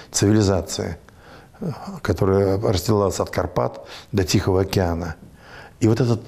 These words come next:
закон, который позволяет волжским народам жить гармонично, вот этот закон ложится в основу российской государственности. И этот закон должен быть сформулирован.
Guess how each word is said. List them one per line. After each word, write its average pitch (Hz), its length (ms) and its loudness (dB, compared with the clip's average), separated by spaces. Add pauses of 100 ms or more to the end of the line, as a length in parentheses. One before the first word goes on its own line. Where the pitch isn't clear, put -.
(320)
закон, 107 580 2
который 98 280 0
позволяет 101 800 2 (420)
волжским 101 460 0
народам 104 440 2 (300)
жить 101 540 2 (640)
гармонично, 101 920 2 (440)
вот 101 120 0
этот 113 220 2
закон 143 440 0 (200)
ложится 113 540 2
в 95 60 2
основу 110 540 2 (260)
российской 101 800 2
государственности. 95 960 -2 (480)
И 113 80 2
этот 110 240 2
закон 107 400 2
должен 113 300 4
быть 110 180 2 (260)
сформулирован. 110 1040 2